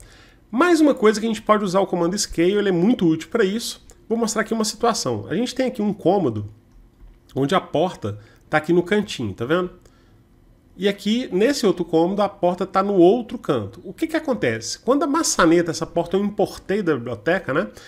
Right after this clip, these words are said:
Quando a maçaneta tá do lado esquerdo aqui, o giro dela vai ficar perfeito, ó. A porta vai ficar rente à parede quando estiver aberta, né? Mas aqui fica ao contrário, né?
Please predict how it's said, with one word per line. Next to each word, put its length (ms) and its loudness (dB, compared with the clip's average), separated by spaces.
Quando 140 -2
a 60 2
maçaneta 400 0
tá 120 0
do 120 -4
lado 200 2
esquerdo 520 -4
aqui, 360 -6
o 100 2
giro 300 0
dela 240 4
vai 80 0
ficar 180 -4
perfeito, 600 -2
ó. 100 -8
A 120 -6
porta 320 0
vai 80 2
ficar 320 -2
rente 500 -2
à 20 -4
parede 640 0
quando 220 2
estiver 280 -2
aberta, 540 -4
né? 240 -2
Mas 800 0
aqui 320 -6
fica 300 -2
ao 80 2
contrário, 640 0
né? 180 -2